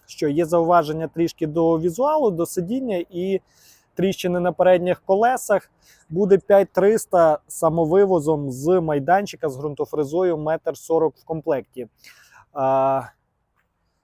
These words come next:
нормальний робочий стан,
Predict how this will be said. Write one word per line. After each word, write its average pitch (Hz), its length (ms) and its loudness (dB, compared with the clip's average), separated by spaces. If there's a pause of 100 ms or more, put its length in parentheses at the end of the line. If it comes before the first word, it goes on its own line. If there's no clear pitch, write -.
(960)
нормальний 160 640 0 (560)
робочий 190 520 0
стан, 285 460 -8